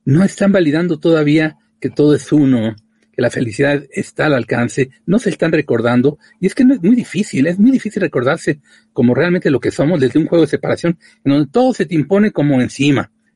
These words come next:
como por ratitos, como de que, quién sabe, con, desde la duda, desde el juicio, y el ataque, y, ah, todo eso. Es tremendo. Pero miren, nosotros tenemos incluso un programa que también le llamamos,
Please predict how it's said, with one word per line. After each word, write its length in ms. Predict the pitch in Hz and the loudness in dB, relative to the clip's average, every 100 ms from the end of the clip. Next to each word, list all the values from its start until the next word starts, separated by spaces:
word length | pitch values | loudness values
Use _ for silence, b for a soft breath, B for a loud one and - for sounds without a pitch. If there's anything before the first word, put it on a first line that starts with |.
| _ | _
como 340 | 123 120 123 | -2 2 2
por 200 | 113 123 | 0 -2
ratitos, 600 | 120 117 - 151 - - _ _ _ | -2 0 -2 0 -2 -4 _ _ _
como 220 | 143 135 | 0 2
de 200 | 127 120 | 2 0
que, 260 | - 127 120 | 0 -2 0
quién 180 | 175 214 | 0 0
sabe, 420 | 180 180 156 117 _ _ _ - | 0 0 -2 -4 _ _ _ -4
con, 240 | 131 131 | 0 0
desde 160 | 120 113 | 0 -2
la 140 | 110 | 0
duda, 400 | 131 226 156 - | 2 2 2 -2
desde 240 | 123 110 113 | -10 -8 -8
el 60 | |
juicio, 420 | 104 196 - 127 - b b | -2 -2 0 -4 -6 b b
y 500 | - 123 120 117 117 | -4 0 4 4 2
el 100 | 107 95 | -2 -4
ataque, 500 | - - 226 - 147 | -2 -4 -2 -2 -2
y, 480 | 123 113 110 117 120 - - | -2 -8 -12 -14 -14 -10 -6
ah, 340 | 196 - - | -6 -6 -4
todo 180 | 196 165 | 0 2
eso. 240 | 139 - - b b b | 0 -4 -18 b b b
Es 140 | 180 | -6
tremendo. 480 | 190 156 143 131 113 _ _ _ - | -2 0 0 -2 -6 _ _ _ -4
Pero 160 | 139 | 0
miren, 340 | 151 180 139 143 _ _ _ - | 2 2 0 -4 _ _ _ -12
nosotros 360 | - 147 160 | -4 -2 -2
tenemos 340 | - 127 139 139 | 0 2 2 -2
incluso 380 | 143 143 - 131 | -4 -4 -2 0
un 160 | 131 | 0
programa 420 | 127 113 113 117 | 2 2 2 0
que 140 | 135 117 | -2 -4
también 240 | 110 113 | -2 0
le 60 | 117 | 0
llamamos, 440 | 113 113 117 - | 0 -2 -4 -8